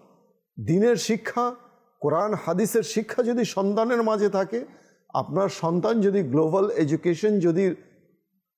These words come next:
শিক্ষা লাভ করে, কোনো সমস্যা নেই, পাশাপাশি তাকে রিলিজিয়াস যে এডুকেশন রয়েছে সেটাও তাকে শিক্ষা দিন। আর এটা আপনাকে দিতে হবে, আপনি বাধ্য।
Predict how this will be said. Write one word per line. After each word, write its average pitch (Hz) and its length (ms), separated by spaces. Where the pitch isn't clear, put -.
শিক্ষা - 480
লাভ 156 180
করে, 190 320
কোনো 214 200
সমস্যা 262 480
নেই, 247 160
পাশাপাশি 170 560
তাকে 185 420
রিলিজিয়াস 190 640
যে 160 180
এডুকেশন 175 800
রয়েছে 151 440
সেটাও 170 380
তাকে 165 260
শিক্ষা 190 380
দিন। 214 440
আর 131 100
এটা 156 180
আপনাকে 190 420
দিতে 190 240
হবে, 208 300
আপনি 190 280
বাধ্য। 190 680